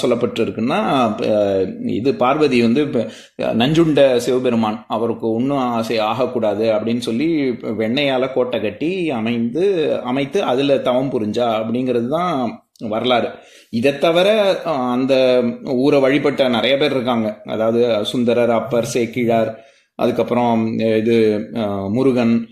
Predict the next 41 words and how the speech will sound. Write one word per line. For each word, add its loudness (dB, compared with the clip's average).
அஹ், 0
அப்புறம் 2
அர்ஜுனன். 0
ஏன்னா 0
அர்ஜுனன் 0
வந்து, 2
அஹ், -2
அஹ், -4
விஜயலிங்கம், 0
அஹ், -6
இது 0
அபிமன்யு 0
பிறக்கணும்னு -2
சொல்லி -2
வேண்டின 0
இடமும் -2
இந்த 2
இடம்தான். -2
அஹ், 4
க-, 2
இதை 2
தவிர 2
கம்பர், 0
அப்புறம் -2
மெய்கண்டார், 2
அஹ், -2
உடைய 0
தோன்றிய -2
ஊரு. -2
இது -4
இப்படி -2
நிறையா 0
சிறப்பு 0
இருக்கு 0
அந்த -2
ஊருக்கு. -4
அந்த 0
திருவெண்ணை -2
நல்லூர், -2
அது -4
முதல்ல -2